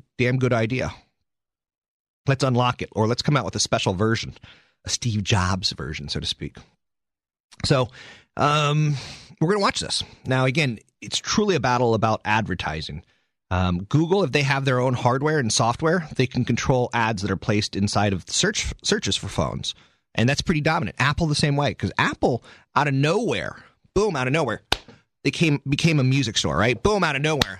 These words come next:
they became a music player store. Um, boom, out of nowhere, they, they start selling video games. Now, boom, out of nowhere, Apple's able to suddenly get into the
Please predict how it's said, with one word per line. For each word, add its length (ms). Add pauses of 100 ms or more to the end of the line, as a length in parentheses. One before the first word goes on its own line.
they 60
became 340
a 20
music 360
player 460
store. 300 (320)
Um, 300 (220)
boom, 280
out 140
of 60
nowhere, 240
they, 100 (140)
they 80
start 200
selling 280
video 280
games. 360 (340)
Now, 100
boom, 400
out 140
of 60
nowhere, 720 (360)
Apple's 400
able 220
to 100
suddenly 360
get 120
into 360
the 260